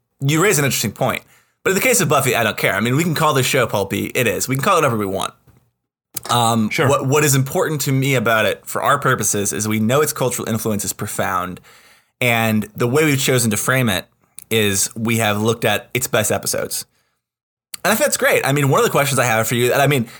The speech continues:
Speaker 1: this, this leads into a serious question, not just me asking a rhetorical question, which I often do, sorry. But, <laughs> uh, my serious question is, like,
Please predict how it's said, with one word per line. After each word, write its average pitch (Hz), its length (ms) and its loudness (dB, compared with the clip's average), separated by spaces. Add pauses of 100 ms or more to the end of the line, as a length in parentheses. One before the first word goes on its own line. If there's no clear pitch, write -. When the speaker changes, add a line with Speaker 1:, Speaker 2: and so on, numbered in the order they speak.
(420)
Speaker 1:
this, 156 280 2
this 127 200 0
leads 160 180 0
into 131 140 0
a 127 60 2
serious 131 320 2
question, 110 380 0
not 117 180 2
just - 220 -6
me 113 120 0
asking 104 220 -2
a 104 40 -2
rhetorical 104 320 -2
question, 104 300 -2
which 107 80 -6
I 90 80 -2
often 104 280 -4
do, - 160 -6
sorry. 82 340 -2 (320)
But, 127 200 2
<laughs> 185 440 0
uh, 269 960 0
my 139 140 4
serious 196 300 2
question 127 360 0
is, 117 300 2
like, 107 340 0